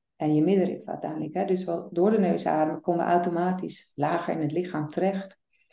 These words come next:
En dan hebben we het over een horizontale ademhaling. Ehm, en dat wil zeggen driehonderdzestig graden horizontaal.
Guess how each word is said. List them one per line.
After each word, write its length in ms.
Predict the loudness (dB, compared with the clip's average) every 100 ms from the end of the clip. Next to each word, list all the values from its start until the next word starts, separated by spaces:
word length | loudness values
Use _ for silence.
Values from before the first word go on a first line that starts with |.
| _ _ _ _ _ _
En 360 | 2 2 2 -2
dan 200 | 2 4
hebben 220 | 4 4 2
we 60 |
het 80 | 2
over 200 | 2 -2
een 180 | -4 -6
horizontale 760 | 2 6 6 4 2 0 0 0
ademhaling. 840 | 2 2 2 -2 -2 -2 -2 -4 -10
Ehm, 400 | -4 0 0 -2 -6
en 120 | -2 0
dat 260 | 0 -4 _ _
wil 160 | 2 2
zeggen 380 | 0 0 -4
driehonderdzestig 720 | 0 2 2 2 -4 -4 -4 0
graden 360 | 2 4 2
horizontaal. 840 | 0 -2 -4 -4 -2 -2 -2 -4